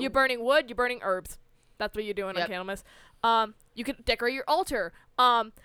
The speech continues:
Speaker 1: I think that I wanna kind of, uh, mention this a little bit, but, like, you can, uh, have, like, different cloths for, like, snow, the rising of the sun, new life, and different colors. Um, spring bulbs, you can honor Bridget by doing, like, Celtic knotwork and stuff.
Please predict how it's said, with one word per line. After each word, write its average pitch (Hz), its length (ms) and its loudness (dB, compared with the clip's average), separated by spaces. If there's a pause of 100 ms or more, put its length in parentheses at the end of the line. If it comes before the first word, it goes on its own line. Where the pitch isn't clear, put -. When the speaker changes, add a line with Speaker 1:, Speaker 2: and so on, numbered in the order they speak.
(180)
Speaker 1:
I 320 220 6
think 269 440 -6 (420)
that 233 120 -4
I 226 120 2
wanna 220 320 -4
kind 202 240 -8
of, 190 240 -10
uh, 185 180 -6
mention 190 340 -10
this 202 140 -12
a 208 40 -14
little 202 220 -6
bit, 220 180 -6
but, 208 140 -6
like, 185 300 -6
you 233 100 -12
can, 233 240 -14 (100)
uh, 190 300 -2 (220)
have, 214 200 -4
like, 214 140 -6
different 226 280 -12
cloths 220 360 -2
for, 226 160 -10
like, 185 280 -6 (400)
snow, 269 560 0
the 233 120 2
rising 220 320 0
of 202 60 -8
the 185 80 -8
sun, 247 460 0
new 214 140 -6
life, 214 420 -2
and 208 120 -10
different 196 240 -12
colors. 254 440 -2 (400)
Um, 208 360 0 (380)
spring 285 340 -6
bulbs, 262 380 0
you 233 100 -12
can 240 160 -6
honor 233 260 -2
Bridget 233 320 -4
by 240 100 -4
doing, 220 220 -2
like, 175 220 -10
Celtic 214 360 -6
knotwork 247 600 -4
and 392 140 -8
stuff. 415 320 -2